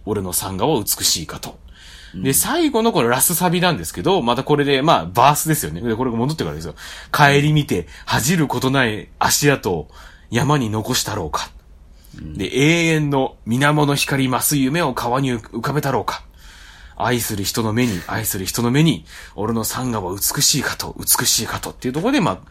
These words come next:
Speaker 1: この歌が終わるわけなんですけど。
Speaker 2: これ鳥ですよね。
Speaker 1: 鳥です。
Speaker 2: ちょっと、終われないね、これ。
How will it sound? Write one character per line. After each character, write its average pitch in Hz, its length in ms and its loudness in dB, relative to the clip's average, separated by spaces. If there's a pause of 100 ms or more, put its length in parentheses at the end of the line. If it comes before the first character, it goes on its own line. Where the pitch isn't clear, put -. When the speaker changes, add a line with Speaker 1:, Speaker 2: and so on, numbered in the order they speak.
(140)
Speaker 1:
こ 107 100 -8
の 101 80 -6
歌 113 200 -4
が 92 80 -4
終 101 200 -2
わ 113 80 2
る 113 80 -2
わ 110 80 -2
け 104 80 -6
な 80 100 -6
ん - 20 -8
で 71 80 -8
す - 80 -4
け 80 80 -10
ど。 78 360 -6 (300)
Speaker 2:
こ 220 100 -2
れ 226 60 2
鳥 269 320 6
で 349 100 6
す 165 140 0
よ 98 80 -4
ね。 92 260 -8 (300)
Speaker 1:
鳥 175 220 6
で 139 100 2
す。 - 280 -2 (1300)
Speaker 2:
ち 277 80 4
ょ - 20 2
っ 339 40 2
と、 254 180 -2 (600)
終 196 180 8
わ 277 80 10
れ 285 80 4
な 277 140 4
い 254 80 -2
ね、 202 200 0
こ - 80 -6
れ。 78 160 -8